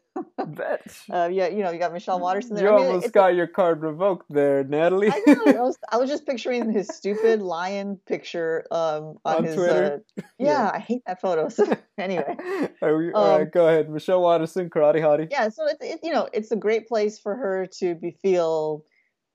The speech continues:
Speaker 1: um, you know, to be welcomed into the M M A world, to learn from nurturing, caring people who are also really good. And let's not forget how amazing Holly Holm and Michelle Waterson have looked in their last two fights. So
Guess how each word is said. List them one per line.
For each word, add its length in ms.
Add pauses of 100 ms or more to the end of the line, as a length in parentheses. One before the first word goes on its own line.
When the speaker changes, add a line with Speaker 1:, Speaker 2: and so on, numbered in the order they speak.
(180)
Speaker 1:
um, 640 (720)
you 120
know, 280
to 80
be 140
welcomed 400
into 220
the 120
M 100
M 140
A 80
world, 540
to 100
learn 500
from 260
nurturing, 600
caring 340
people 600
who 100
are 80
also 300
really 260
good. 440 (460)
And 460
let's 200
not 160
forget 300 (100)
how 280
amazing 420
Holly 260
Holm 240
and 100
Michelle 300
Waterson 380
have 160
looked 200
in 100
their 120
last 300
two 80
fights. 340
So 260